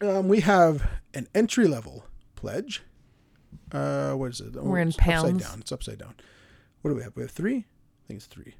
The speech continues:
Speaker 1: Why is that in the middle? Either way, there's an entry level
Speaker 2: <laughs>
Speaker 1: pledge, and it's seventy-five euros, which is roughly a hundred and twenty dollars Canadian. And that gets you the Weeping Peninsula standalone expansion.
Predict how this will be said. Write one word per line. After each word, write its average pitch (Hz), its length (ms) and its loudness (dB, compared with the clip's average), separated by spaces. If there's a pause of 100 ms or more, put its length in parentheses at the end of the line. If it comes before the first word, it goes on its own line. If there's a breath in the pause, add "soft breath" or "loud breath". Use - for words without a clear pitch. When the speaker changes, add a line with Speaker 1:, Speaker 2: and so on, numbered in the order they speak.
(180)
Speaker 1:
Why 208 120 -6
is 220 80 -6
that 220 180 -6
in 143 80 -6
the 160 60 -6
middle? - 180 -14 (600 soft breath)
Either 220 180 10
way, 180 260 6 (160)
there's 190 160 4
an 202 80 6
entry 214 320 6
level 180 240 6
Speaker 2:
<laughs> 220 80 0
Speaker 1:
pledge, 123 280 -6
and 156 100 -8
it's 151 120 -10
seventy-five 180 800 2
euros, 185 760 8
which 156 220 -6
is 135 100 -6
roughly 190 760 -6
a 170 80 -4
hundred 180 880 -6
and 151 180 -6
twenty 156 420 -6
dollars 147 1040 0
Canadian. 180 580 -6 (920 soft breath)
And 214 360 8
that - 220 4
gets - 380 4
you 165 640 2
the 151 500 -2
Weeping 170 480 -4
Peninsula 160 640 -2
standalone 165 1080 -2
expansion. 190 1000 -8